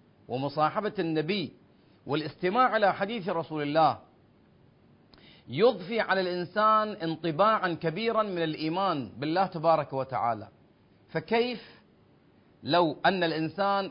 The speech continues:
كان بعيدًا عن هذه الأجواء الإيمانية، هو المباشرة والتواجد والتشرف عند الإمام المعصوم صلوات الله وسلامه عليه؟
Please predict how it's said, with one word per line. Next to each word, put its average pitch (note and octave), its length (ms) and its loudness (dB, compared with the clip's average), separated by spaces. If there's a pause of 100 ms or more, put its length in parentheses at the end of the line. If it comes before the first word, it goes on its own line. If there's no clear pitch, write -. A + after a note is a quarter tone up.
كان F3+ 280 -2
بعيدًا E3 480 -2
عن D3 180 -2
هذه D#3+ 280 0
الأجواء D3 520 -2
الإيمانية، D3 1080 -4 (400)
هو D#3 440 2
المباشرة D3 1400 2
والتواجد E3+ 1080 2 (500)
والتشرف G3 840 0 (680)
عند G#3 200 0
الإمام F#3 400 0
المعصوم D#3+ 480 -2
صلوات C#3+ 420 -2
الله B2 280 -6
وسلامه G2+ 500 -12
عليه؟ - 120 -20